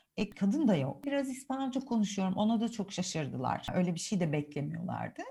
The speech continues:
Dolayısıyla çok kaynaştık. Evdekilerle de çok kaynaştık. Guatemala bize o kadar uzak bir yer ki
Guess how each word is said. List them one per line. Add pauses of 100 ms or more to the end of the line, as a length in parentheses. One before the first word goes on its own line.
(580)
Dolayısıyla
çok
kaynaştık.
Evdekilerle
de
çok
kaynaştık.
Guatemala
bize
o
kadar
uzak
bir
yer
ki